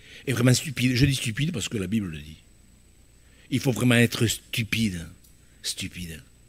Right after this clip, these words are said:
pour penser que le péché vous fatiguera pas. Il donne de la force à celui qui est fatigué. Vous pouvez dire Amen. Parce que moi, Seigneur, je veux pas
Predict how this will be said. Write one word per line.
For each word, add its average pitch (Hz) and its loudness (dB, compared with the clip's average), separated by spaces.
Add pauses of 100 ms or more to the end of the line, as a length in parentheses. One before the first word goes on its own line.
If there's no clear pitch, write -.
(1400)
pour - 0
penser 131 6
que 120 4
le 117 6
péché 107 2 (320)
vous 123 0
fatiguera 107 -2
pas. 80 -10 (1700)
Il 123 2
donne 139 6
de 127 4
la 120 4
force 123 -4 (100)
à 107 -6
celui 104 -4
qui 101 -12
est - -10
fatigué. 85 -12 (100)
Vous 110 -8
pouvez 117 0
dire 98 -4
Amen. 85 -10 (1300)
Parce 117 0
que 135 4
moi, 127 6
Seigneur, 127 6
je 123 0
veux 120 0
pas 117 0